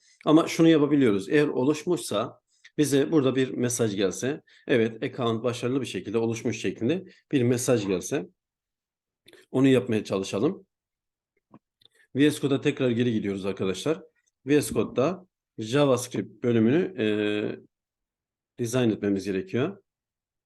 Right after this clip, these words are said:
JavaScript, e, bölümünü arkadaşlar, e, dizayn etmemiz gerekiyor. Tabii burada dikkat edeceğiniz, e, bazı şeyler var. E, JavaScript'te arkadaşlar biliyorsunuz bütün kodları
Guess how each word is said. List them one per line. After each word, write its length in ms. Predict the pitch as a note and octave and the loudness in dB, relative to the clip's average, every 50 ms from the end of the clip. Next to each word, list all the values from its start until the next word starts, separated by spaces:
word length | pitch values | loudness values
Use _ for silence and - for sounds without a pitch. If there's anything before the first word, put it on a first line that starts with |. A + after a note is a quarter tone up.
| _ _ _ _ _ _ _ _ _ _ _ _ _ _ _ _ _ _ _ _ _ _ _ _ _ _ _ _ _ _ _ _ _ _ _ _ _ _ _ _ _ _ _ _ _ _ _ _ - | _ _ _ _ _ _ _ _ _ _ _ _ _ _ _ _ _ _ _ _ _ _ _ _ _ _ _ _ _ _ _ _ _ _ _ _ _ _ _ _ _ _ _ _ _ _ _ _ -6
JavaScript, 580 | C3 D3 D3 C#3 C3 B2 - - C3 - - - | -4 -2 0 0 -2 -4 -4 -6 -6 -6 -4 -4
e, 300 | B2 A2 G#2+ G#2 G2+ G#2+ | -2 -2 -2 -2 -2 -2
bölümünü 300 | A#2+ A#2 A2+ G#2+ G#2+ G#2+ | 0 0 0 0 0 -2
arkadaşlar, 640 | G#2+ G2+ - G#2 G#2 G2+ - - D#3 D3+ - - | -2 -4 -4 -6 -6 -6 -6 -6 -6 -6 -6 -6
e, 360 | B2 A2 G#2 G2+ G2+ G#2 G#2 | -6 -4 -4 -4 -4 -4 -6
dizayn 300 | A#2 A2+ G#2+ B2+ B2 A#2+ | -6 -6 -4 -2 -2 -2
etmemiz 340 | G#2 F#2+ - G#2+ G#2 G2 G2 | -2 -2 -4 -6 -6 -6 -6
gerekiyor. 340 | G#2+ F#2+ G2 F#2+ - D#3+ D#3 | -6 -6 -6 -6 -6 -8 -6
Tabii 200 | - B2+ G#2+ A2+ | -6 -6 -6 -4
burada 240 | C3 A#2+ B2 A#2 A#2 | -6 -6 -6 -6 -6
dikkat 200 | B2 - A#2 A2 | -6 -6 -4 -4
edeceğiniz, 640 | G#2+ G2 G#2 G2 G2 G#2+ A2 B2+ D#3+ E3 - - _ _ _ _ _ _ _ _ _ - | -4 -6 -6 -8 -6 -4 -4 -4 -4 -6 -10 -18 _ _ _ _ _ _ _ _ _ -8
e, 340 | A2 A2 C3 A2 G#2+ G#2 G#2 | -8 -6 -6 -6 -6 -6 -4
bazı 320 | A#2+ A#2 A2+ G#2 G#2 G#2 | -4 -2 -2 -4 -6 -8
şeyler 360 | G2 - A#2 A2+ A2+ A2+ G2+ | -8 -4 -4 -2 -2 -2 -2
var. 300 | F#2 F#2+ C3+ F3 - - _ _ _ _ _ _ _ _ _ _ _ - | -2 -2 -4 -4 -6 -8 _ _ _ _ _ _ _ _ _ _ _ -4
E, 240 | G#2 G2+ G2+ G#2 | -4 -2 -2 -4
JavaScript'te 580 | G#2 G2+ C3+ D3 D#3 D3+ - - C3 A#2 - A#2+ | -4 -2 0 0 0 -2 -4 -6 -6 -2 -2 -2
arkadaşlar 420 | G#2+ - G#2 G#2+ G#2+ - E3 D#3 | -2 -2 -4 -8 -8 -8 -8 -4
biliyorsunuz 360 | C3+ A2 G2 F#2+ - A2+ G#2 A2+ | -2 -2 -2 -2 -4 -6 -10 -6
bütün 220 | B2+ - C3+ A#2+ | -4 -4 -4 -4
kodları 560 | - - G#2+ - - G#2+ G2+ A#2 D#3 F3+ - | -4 -6 -8 -6 -6 -6 -4 -4 -4 -6 -8